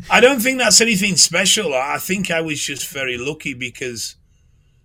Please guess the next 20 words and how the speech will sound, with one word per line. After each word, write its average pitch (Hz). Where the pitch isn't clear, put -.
you 143
know, 196
my 156
early 170
cycles, 139
I 107
was 120
introduced 117
to 98
top-end 123
suppliers. 110
So 110
I, 123
I -
never 190
really 202
had 123
an 110
issue 233
there. 87